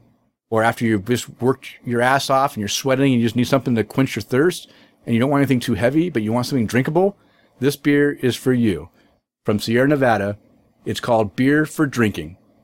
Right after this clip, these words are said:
And it's a golden ale. And I'll tell you what, this is a very good golden ale, very well balanced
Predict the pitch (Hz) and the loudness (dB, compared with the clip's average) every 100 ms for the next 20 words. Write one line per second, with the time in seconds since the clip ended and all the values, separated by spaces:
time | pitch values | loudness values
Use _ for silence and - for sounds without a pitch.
0 | _ _ _ - 113 110 110 107 120 165 | _ _ _ -6 -2 0 -2 0 0 2
1 | 160 147 151 170 - _ _ _ _ - | 2 2 0 -2 -10 _ _ _ _ -2
2 | 117 110 104 139 139 143 139 120 104 120 | 0 0 -2 0 2 2 2 0 2 -2
3 | 123 - 143 135 120 110 104 - _ _ | -2 -4 0 0 2 2 0 -6 _ _
4 | _ 139 113 131 151 143 131 139 123 131 | _ -14 -4 0 2 2 2 -2 2 2
5 | 127 120 120 123 123 - _ _ _ 107 | 2 2 2 2 0 -4 _ _ _ -12
6 | 98 131 156 147 135 131 117 120 123 123 | -4 0 2 2 2 0 2 2 4 2
7 | 120 - | 0 -8